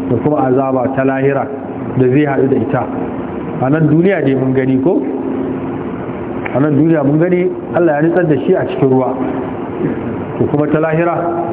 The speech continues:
zai je ya haɗu da ita. Shi ne Allah ya ce, "Wa yawmal qiyamati bi'sar rifdul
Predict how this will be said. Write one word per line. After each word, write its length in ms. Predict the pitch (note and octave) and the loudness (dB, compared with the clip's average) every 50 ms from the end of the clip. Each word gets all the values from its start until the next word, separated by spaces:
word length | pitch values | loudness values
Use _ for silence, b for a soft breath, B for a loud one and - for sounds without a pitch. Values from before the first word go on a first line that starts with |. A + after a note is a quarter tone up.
| A2 C3 | 0 2
zai 160 | D3 C#3+ C3 | 4 4 4
je 140 | C3+ C#3 C3+ | 4 4 4
ya 60 | B2+ A#2+ | 2 2
haɗu 160 | A#2+ B2+ C3 | 2 2 2
da 80 | C3 | 2
ita. 240 | A#2+ G#2+ - - A#2 - - - - - | 2 2 0 -2 -2 -2 -2 -4 0 2
Shi 60 | D3+ | 2
ne 60 | C#3+ | 2
Allah 220 | C3+ C3+ C3+ C3+ C3 | 2 2 2 2 2
ya 60 | C3+ | 2
ce, 60 | C3 C3 | 2 2
"Wa 100 | B2+ C3 | 2 2
yawmal 240 | C3+ C#3 C3+ C3 | 2 2 2 2
qiyamati 480 | C3 C3 C#3 C#3 C#3 D3 C#3+ C#3 - C3 | 2 2 0 2 2 0 -2 0 0 0
bi'sar 440 | B2+ D3 E3+ D#3+ D3 - D3 C3 B2+ | 2 2 2 0 0 0 0 2 2
rifdul 440 | C#3 D#3 C#3 C3+ E3 E3+ F#3 F#3+ | 2 2 2 2 2 4 4 2